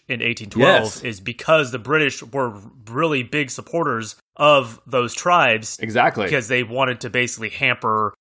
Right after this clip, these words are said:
Speaker 1: American expansion west.
Speaker 2: Yes.
Speaker 1: 'Cause they were still, still bitter about the revolution.
Speaker 2: Exactly. So, yeah, the Brits were helping the natives against the, uh, against America. Uh, so the United States does, you know, the Congress, uh, does officially declare war on Britain in June of eighteen twelve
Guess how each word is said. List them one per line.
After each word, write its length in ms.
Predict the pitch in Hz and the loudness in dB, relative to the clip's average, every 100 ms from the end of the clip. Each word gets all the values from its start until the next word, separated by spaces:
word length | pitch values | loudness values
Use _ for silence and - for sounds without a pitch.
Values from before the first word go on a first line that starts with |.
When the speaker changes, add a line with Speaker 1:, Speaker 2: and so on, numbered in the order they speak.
| _ - | _ -4
Speaker 1:
American 420 | 135 139 135 117 | 4 4 4 -2
expansion 520 | - 139 123 - 98 | -2 0 0 -2 -2
west. 500 | 123 104 98 - - | 2 2 0 -6 -2
Speaker 2:
Yes. 640 | 110 151 110 - - - - | 2 4 2 -2 -12 -14 -4
Speaker 1:
'Cause 120 | 135 | 0
they 80 | 127 | 0
were 100 | 127 | 0
still, 520 | - 135 120 123 - _ - | 0 2 2 0 -6 _ -14
still 260 | - 131 | -2 -2
bitter 340 | 110 127 117 110 | 2 4 6 4
about 360 | 107 107 - | 4 2 0
the 420 | 117 101 98 95 95 - | -2 0 0 -4 -8 -8
revolution. 460 | 113 98 110 104 104 | -6 -4 -6 -6 -4
Speaker 2:
Exactly. 520 | 98 127 - 101 82 | 2 2 2 -4 -4
So, 840 | - 139 123 117 113 110 107 104 | 2 4 6 6 6 4 2 0
yeah, 160 | - 123 | -2 -2
the 100 | 98 | -2
Brits 280 | 92 127 131 | -2 -4 -2
were 120 | 117 | 2
helping 340 | 117 131 110 | 2 2 -2
the 80 | 104 | -2
natives 340 | 101 95 92 98 | -2 -2 -4 -4
against 260 | 123 127 | -4 -4
the, 240 | - 95 98 | -6 -6 -4
uh, 40 | |
against 320 | 98 107 123 | -4 -4 -6
America. 500 | 101 95 90 - 87 - | -8 -4 -4 -4 -4 0
Uh, 180 | 107 101 | 0 0
so 160 | - | -2
the 60 | 117 | 0
United 220 | 131 160 | 2 2
States 400 | - 170 131 131 | 2 4 4 2
does, 440 | - 131 135 - - | 2 4 2 -2 -6
you 60 | |
know, 80 | 110 | -4
the 60 | 113 | 0
Congress, 500 | 147 151 117 107 - | 4 4 4 0 -4
uh, 120 | - | -4
does 260 | 107 135 127 | 2 2 2
officially 400 | 117 147 139 135 | -2 -2 0 -2
declare 360 | 113 135 127 | 0 0 2
war 600 | 123 127 135 120 110 110 | 2 2 4 6 6 4
on 540 | - - 104 107 113 110 | -4 -4 0 0 0 2
Britain 500 | 143 117 104 104 - | 4 4 0 -2 -2
in 320 | 110 107 104 | -2 0 -2
June 320 | 101 135 135 | 0 0 2
of 100 | 120 | 0
eighteen 400 | 120 117 110 104 | 0 -2 -2 -4
twelve 520 | - 139 117 92 95 | 0 2 4 2 -4